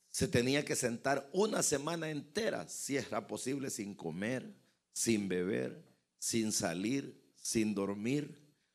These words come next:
No solamente para aprovechar a leerla, sino para aprovechar a copiar todo lo que era posible copiar.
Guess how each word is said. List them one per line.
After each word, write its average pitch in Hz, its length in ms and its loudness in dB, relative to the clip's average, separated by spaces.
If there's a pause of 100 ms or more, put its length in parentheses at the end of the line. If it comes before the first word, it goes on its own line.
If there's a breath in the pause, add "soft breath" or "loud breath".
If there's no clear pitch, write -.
(400)
No 127 300 6
solamente 208 840 6
para 107 320 0
aprovechar 104 640 -2
a 151 60 -2
leerla, 110 600 4
sino 104 340 0
para 123 280 2
aprovechar 95 560 -2
a - 160 -4
copiar 175 580 2
todo 101 320 -2
lo 98 180 -2
que 101 120 -4
era 101 200 -2
posible 87 460 -6
copiar. - 420 -14